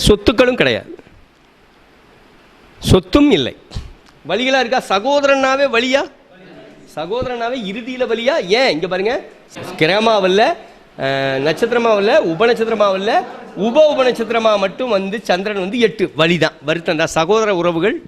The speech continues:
வருத்தம் தான், சகோதர உறவுகள் வருத்தம் தான்.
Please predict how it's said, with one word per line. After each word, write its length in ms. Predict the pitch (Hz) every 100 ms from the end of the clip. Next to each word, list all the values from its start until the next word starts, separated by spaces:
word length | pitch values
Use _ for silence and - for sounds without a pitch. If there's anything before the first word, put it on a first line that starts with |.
| 123
வருத்தம் 400 | 127 147 - 131
தான், 180 | 123 - - - - _ _ _ _ _ - - -
சகோதர 540 | - 156 175 202 196
உறவுகள் 400 | 156 160 156 202
வருத்தம் 420 | 135 143 139 123
தான். 100 | 131